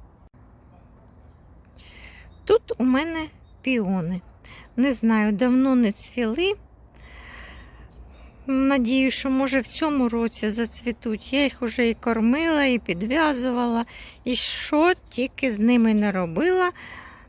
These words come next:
ну, не цвіли. Надіюсь, що в цьому році зацвітуть. А тут у мене щавель.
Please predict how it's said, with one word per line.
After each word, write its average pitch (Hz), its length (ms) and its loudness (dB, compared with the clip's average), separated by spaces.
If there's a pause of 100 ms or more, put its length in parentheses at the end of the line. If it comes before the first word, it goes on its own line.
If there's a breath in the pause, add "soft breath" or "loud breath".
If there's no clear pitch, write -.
(120)
ну, 277 300 -4 (400 loud breath)
не 269 180 4
цвіли. 202 580 0 (800 loud breath)
Надіюсь, 240 600 2
що - 220 -6
в 202 80 -8
цьому 226 420 0
році 254 480 -4 (100)
зацвітуть. 190 960 -6 (3750 loud breath)
А - 120 -10 (100)
тут 403 180 0 (180)
у 226 60 0
мене 349 320 -2 (200)
щавель. 247 680 -4